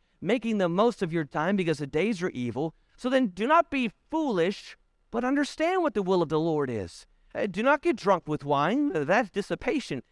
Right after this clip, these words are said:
but be filled with the Spirit, speaking to one another in psalms and hymns and spiritual songs, singing and making melody with your hearts to the Lord."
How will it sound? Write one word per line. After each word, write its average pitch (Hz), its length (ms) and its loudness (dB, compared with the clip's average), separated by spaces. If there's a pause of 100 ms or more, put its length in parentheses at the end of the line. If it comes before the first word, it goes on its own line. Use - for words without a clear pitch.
(220)
but 202 160 2
be 170 160 -4 (180)
filled 254 380 0
with 254 160 -4
the 240 80 -2
Spirit, 151 640 -4 (460)
speaking 277 340 0
to 202 100 4
one 180 160 2
another 143 320 0
in 135 160 -6
psalms 233 560 2
and 143 120 -4
hymns 196 340 0
and 139 120 -8
spiritual 208 380 -2
songs, 190 460 0
singing 262 400 -2
and 196 60 0
making 175 280 -2
melody 196 380 2
with 175 180 -4
your 143 140 -2
hearts 170 260 0
to 160 80 -4
the 147 120 0
Lord." 139 300 0